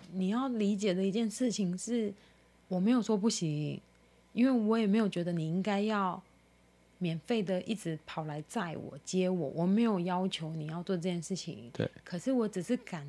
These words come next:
Speaker 1: 觉，我不知道哪一根筋又坏掉，我就觉得说，啊，你连这一点点事情都不愿意做。
Speaker 2: 啊，你为什么不能也付出一点点？
Speaker 1: 我可以啊，我那时候就跟他说，我可以，他，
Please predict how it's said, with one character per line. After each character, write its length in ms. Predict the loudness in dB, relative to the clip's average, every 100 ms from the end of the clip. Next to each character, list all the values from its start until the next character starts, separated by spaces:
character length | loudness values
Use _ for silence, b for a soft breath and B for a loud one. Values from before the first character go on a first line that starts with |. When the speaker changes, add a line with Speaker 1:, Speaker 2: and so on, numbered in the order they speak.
| -10
Speaker 1:
觉， 420 | -8 -6 -6 -10 -14 B B B _ _ _ _ _ -20 -4
我 140 | -2
不 120 | 0 -2
知 120 | 0
道 160 | 0
哪 180 | 0 0
一 60 | 2
根 240 | 4 4
筋 160 | 6 4
又 120 | 4
坏 200 | 4 0
掉， 180 | 2 0
我 100 | 2
就 120 | 2
觉 200 | 2 0
得 80 | 0
说， 240 | -2 -4 B B
啊， 180 | -4 -2
你 140 | 0
连 240 | 2 2 2
这 160 | 0
一 20 | 0
点 260 | 0 0
点 300 | 0 -2 -4 -10 -12
事 180 | -4 -2
情 220 | -2 -2
都 100 | -2
不 200 | -2 -2
愿 180 | 2 2
意 100 | 0
做。 320 | 0 0 -2 -8 -20 B B B
Speaker 2:
啊， 720 | -6 -4 -2 0 0 -2 -6 -8
你 200 | -2 2
为 160 | 2
什 160 | 2 0
么 60 | -2
不 160 | -2
能 180 | -2 -2 0
也 160 | -2
付 200 | -2 -6
出 220 | -6 -2
一 80 | -2
点 160 | 0 0
点？ 100 | 0
Speaker 1:
我 60 |
可 240 | 2 0 0
以 140 | 0
啊， 320 | 0 0 -4 -8 _
我 140 | -2 0
那 140 | 2
时 80 | 2
候 60 | 0
就 60 |
跟 40 | 0
他 180 | -2
说， 320 | -2 -2 -4 -2
我 120 | -2
可 240 | 0 0
以， 180 | 2 0
他， 140 | -4